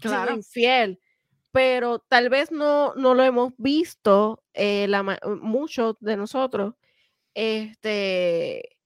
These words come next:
Speaker 1: la infidelidad de esa manera.
Speaker 2: Ujú.
Speaker 1: ¿Ok? Así que yo de verdad que no sé cómo yo reaccionaría en cuanto a eso.
Speaker 2: Pero mira, gente,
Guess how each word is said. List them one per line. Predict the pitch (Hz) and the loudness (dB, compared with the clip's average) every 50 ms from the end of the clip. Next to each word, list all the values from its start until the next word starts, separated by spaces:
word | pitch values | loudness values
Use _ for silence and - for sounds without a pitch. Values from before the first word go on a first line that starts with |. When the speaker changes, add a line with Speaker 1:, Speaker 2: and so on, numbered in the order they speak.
| _ _ _ _ _ _ _ _ _ _ _ _ _ _ _ _ _ _ _ _ _ _ - | _ _ _ _ _ _ _ _ _ _ _ _ _ _ _ _ _ _ _ _ _ _ -4
Speaker 1:
la | 240 247 247 | -2 -2 -2
infidelidad | 247 240 - 269 254 254 254 247 233 233 226 214 214 226 | -2 -4 -8 -8 -2 0 0 0 2 2 2 2 2 2
de | 233 320 | 0 -2
esa | 330 349 294 | -2 -4 -4
manera. | 240 190 165 180 220 285 285 233 165 147 175 - _ _ _ _ _ - | -2 -2 -2 0 0 0 0 0 -2 -6 -8 -14 _ _ _ _ _ -16
Speaker 2:
Ujú. | 185 196 202 196 233 349 _ _ _ _ _ _ _ _ _ _ _ _ _ _ _ _ _ - - | -14 -12 -12 -12 -12 -14 _ _ _ _ _ _ _ _ _ _ _ _ _ _ _ _ _ -10 -8
Speaker 1:
¿Ok? | 175 165 160 196 247 294 - _ _ _ _ _ | -6 -4 -2 -2 -4 -4 -6 _ _ _ _ _
Así | - 214 240 - 254 240 185 | -6 -6 -4 -4 -6 -8 -6
que | - 226 226 214 208 190 - - _ _ _ _ _ _ _ | -4 -4 -2 -2 -2 -4 -6 -8 _ _ _ _ _ _ _
yo | 190 185 202 208 277 247 262 285 311 320 285 | -20 -12 -4 0 2 4 4 6 4 4 4
de | 294 277 247 | 2 2 2
verdad | 226 214 233 262 254 | 2 2 0 0 0
que | 262 254 240 | -2 -2 -2
no | 226 226 240 277 | 0 2 2 0
sé | 294 - - - 277 269 277 277 | 0 -4 -4 0 2 2 2 4
cómo | - 269 240 220 247 247 | 4 4 4 4 4 4
yo | 240 247 | 4 4
reaccionaría | 269 226 208 190 - - - - 208 202 202 196 185 185 190 226 262 269 240 226 220 208 | 2 0 -2 -4 -4 -6 -8 -6 -4 -2 0 0 0 0 -2 -2 0 0 0 0 0 -2
en | 196 190 185 | -2 -4 -4
cuanto | - 190 190 190 175 170 - 175 165 | -4 -2 -2 -2 -2 -4 -6 -6 -6
a | 160 170 | -4 -4
eso. | 165 165 170 175 - - 160 - _ _ _ _ - - - - _ - | -4 -4 -6 -8 -12 -14 -18 -18 _ _ _ _ -20 -20 -20 -16 _ 4
Speaker 2:
Pero | 226 240 226 214 | 6 6 6 6
mira, | 208 190 214 240 214 226 | 6 4 2 2 2 2
gente, | 214 175 190 208 - - 196 170 - - | 0 -2 -4 -6 -6 -4 -4 -4 -4 -6